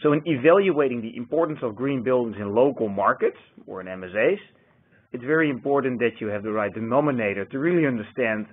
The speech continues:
how, how big green building is in the marketplace. And the same actually holds for Energy Star. The E P A Energy Star program actually also has its own rankings of the greenest cities. They're merely based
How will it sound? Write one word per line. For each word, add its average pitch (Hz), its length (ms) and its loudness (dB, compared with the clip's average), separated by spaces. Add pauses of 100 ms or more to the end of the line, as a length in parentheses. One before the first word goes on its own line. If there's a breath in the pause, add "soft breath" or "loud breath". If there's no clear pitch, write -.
(440 loud breath)
how, 113 400 2
how 104 160 -6
big 107 240 -2
green 113 280 -6
building 101 320 -4
is 95 160 -8
in 92 80 -12
the 90 60 -12
marketplace. 98 680 -8
And 127 100 -2
the 139 60 0 (100)
same 233 220 4
actually 160 260 -2
holds 127 300 0
for 101 160 -8
Energy 107 400 -8
Star. - 240 -14 (500 loud breath)
The 165 80 -10
E 196 100 -6
P 190 180 -2
A 175 160 6
Energy 175 320 2
Star 151 300 4
program 135 400 4
actually 117 400 -6
also 135 300 -4
has 110 120 -8
its 101 160 -8
own 120 320 2 (180)
rankings 123 600 0
of 107 140 -4
the 123 60 -10
greenest 120 460 -4
cities. 170 240 -2 (360 soft breath)
They're 185 140 2
merely 208 400 0
based 143 520 2